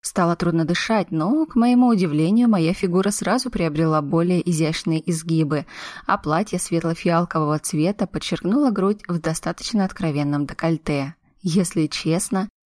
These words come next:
сейчас, стоя перед большим зеркалом, я даже сама себе понравилась. Никогда не носила подобного рода наряды и даже не представляла,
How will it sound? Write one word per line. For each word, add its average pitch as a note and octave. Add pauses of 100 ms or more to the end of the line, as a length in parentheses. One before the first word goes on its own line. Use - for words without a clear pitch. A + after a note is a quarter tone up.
(140)
сейчас, F#3+
стоя -
перед D#3+
большим D#3
зеркалом, F3+
я G#3+
даже A#3+
сама G3
себе F3
понравилась. F#3 (480)
Никогда F#3+
не B3+
носила E3
подобного D#3
рода D#3
наряды D#3 (120)
и F3
даже G3
не B3
представляла, G#3+